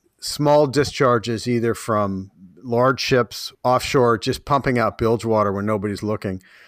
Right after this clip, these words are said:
and some shipwrecks too. Um, a couple of notable ones around the gate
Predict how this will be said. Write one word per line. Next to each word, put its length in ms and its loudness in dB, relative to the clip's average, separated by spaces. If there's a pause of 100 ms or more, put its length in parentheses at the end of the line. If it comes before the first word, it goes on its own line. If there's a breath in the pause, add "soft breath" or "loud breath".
(420 soft breath)
and 320 2
some 480 0
shipwrecks 600 0
too. 340 2 (160)
Um, 420 -4 (680)
a 80 -14
couple 300 -4
of 60 0
notable 440 2
ones 260 0
around 260 0
the 80 -8
gate 320 -2